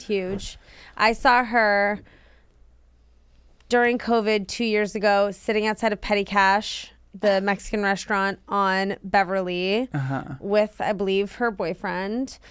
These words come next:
Speaker 1: having an absolutely fabulous meal.
Speaker 2: Work.
Speaker 1: And I was staring at her the whole time.
Speaker 2: Amazing.
Speaker 1: And she was absolutely stunning.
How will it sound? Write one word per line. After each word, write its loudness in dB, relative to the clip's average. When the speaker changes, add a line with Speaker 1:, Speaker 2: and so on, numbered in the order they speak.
Speaker 1:
having -4
an 0
absolutely -2
fabulous -2
meal. -4
Speaker 2:
Work. -8
Speaker 1:
And -4
I 0
was -6
staring -4
at -6
her -6
the -6
whole -6
time. -10
Speaker 2:
Amazing. -6
Speaker 1:
And -6
she -10
was -10
absolutely -4
stunning. -8